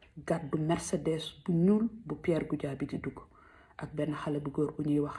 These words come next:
Abdourahmane Baldé. Ñu ne ma, "Paa bi nee na pour nga ñëw wuy si ko." Ma ne leen, "Déedéet, paa bi fii la ma toroxale, kon fii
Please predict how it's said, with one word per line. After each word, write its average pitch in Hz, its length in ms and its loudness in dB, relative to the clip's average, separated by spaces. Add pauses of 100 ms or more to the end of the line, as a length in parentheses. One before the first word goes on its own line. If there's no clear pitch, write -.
Abdourahmane 151 600 -4 (140)
Baldé. 127 280 -8 (1120)
Ñu 175 80 6
ne 185 80 8
ma, 180 120 6
"Paa 175 240 2
bi 160 120 4
nee 160 140 4
na 160 100 4
pour 160 160 -2
nga 156 140 2
ñëw 151 180 2
wuy 147 220 0
si 165 160 -4
ko." 170 100 -2
Ma 175 120 2
ne 226 80 4
leen, 214 200 4
"Déedéet, 202 420 4 (1160)
paa 214 160 10
bi 202 120 10
fii 254 200 4
la 233 100 8
ma 196 120 6
toroxale, 151 520 0 (1160)
kon 175 180 6
fii 247 480 4